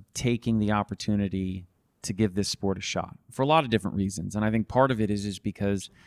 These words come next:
there's more opportunities at the middle school level. I think there's more opportunities to compete at different levels. I think there's better coaching now. So I think there's a progression, because what that means,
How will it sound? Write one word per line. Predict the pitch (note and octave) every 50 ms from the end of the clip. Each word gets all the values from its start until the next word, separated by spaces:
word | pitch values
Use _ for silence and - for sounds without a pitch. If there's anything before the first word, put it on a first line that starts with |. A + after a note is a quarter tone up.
| - - - - - - _ -
there's | - G#2 G#2 G2
more | A2+ A2 A2 G#2+
opportunities | G#2 G#2 - G2+ - - G#2+ G2+ G2+ G2 F#2
at | G2 F#2+ -
the | F#2
middle | F#2+ F#2+ F#2+ G2
school | F#2 - - G2+ F#2+
level. | F2+ F#2 F#2+ F2 F#2+ G2 G2+ G#2 _ _ - - - - - _ _ -
I | A2 G#2
think | - - - A2 G#2 G2
there's | G#2 G#2 F#2
more | G#2+ G#2 G#2 G#2
opportunities | G2+ - - G2+ - - G#2+ G#2 G2+ F#2 G2 F#2 -
to | - G#2
compete | - - G2+ - - - A2+ A2+ A#2+ A#2+ - -
at | - G2+ -
different | - G#2 F#2 G2+ -
levels. | - F#2+ F#2 F#2 G#2 - -
I | G#2+
think | F#2+ A#2+ -
there's | A#2 G2
better | - - G#2+ F#2 F2
coaching | - - - A#2 A2+ A#2 - - G2+ F#2+
now. | F#2+ F2+ F2+ F2 F#2 - _ _ _ _ _ _ _ _ _ _ -
So | - - A#2+ A#2 A2+ - _ -
I | A2+ A#2+
think | - - E3 D3+
there's | C#3 C#3+ A#2
a | B2
progression, | - - A#2 G#2 G#2 B2+ C3+ D3+ - - B2
because | G#2+ G#2 F2+ A2 G#2+ G#2+ G2+ F#2 F2
what | F2+ A2+ A2
that | - A2+ G2+
means, | A2+ B2+ E3+ A3 B3 B3 -